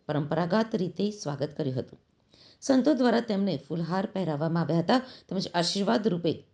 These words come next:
હનુમાન દાદાની પ્રતિમા ભેટ આપવામાં આવી હતી. આ અવસરે મુકેશ અંબાણીએ મંદિર પરિસરમાં ગૌ પૂજન પણ કર્યું, જેનાથી તેમની ધાર્મિક શ્રદ્ધા અને સંસ્કાર પ્રત્યેની આસ્થા સ્પષ્ટ જોવા મળી હતી.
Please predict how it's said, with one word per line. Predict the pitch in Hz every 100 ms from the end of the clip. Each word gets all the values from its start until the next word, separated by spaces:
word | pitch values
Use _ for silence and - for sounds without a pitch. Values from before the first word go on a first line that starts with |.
| 202
હનુમાન | 214 226 247
દાદાની | 208 170 185
પ્રતિમા | 175 151 170 190
ભેટ | 185 170 165 - -
આપવામાં | - 139 156
આવી | 175
હતી. | 143 - - - _ _ _ _ - -
આ | -
અવસરે | 147 156 - 220
મુકેશ | 233 202 214 -
અંબાણીએ | - 165 165 180 156
મંદિર | 143 175 233 233
પરિસરમાં | 170 151 185 202 196 - - _ 170
ગૌ | 214 240
પૂજન | 240 208 151 160
પણ | 151 196
કર્યું, | 185 160 226
જેનાથી | 247 233 220 233 254 262 - - -
તેમની | 208 220
ધાર્મિક | 233 180 170 208
શ્રદ્ધા | - 202 165 - 220
અને | 151 - _ 151
સંસ્કાર | 156 190 - 240 240
પ્રત્યેની | 208 170 190 -
આસ્થા | 160 156 208
સ્પષ્ટ | - - - 190 -
જોવા | 196 160 156
મળી | 190 160
હતી. | 131 -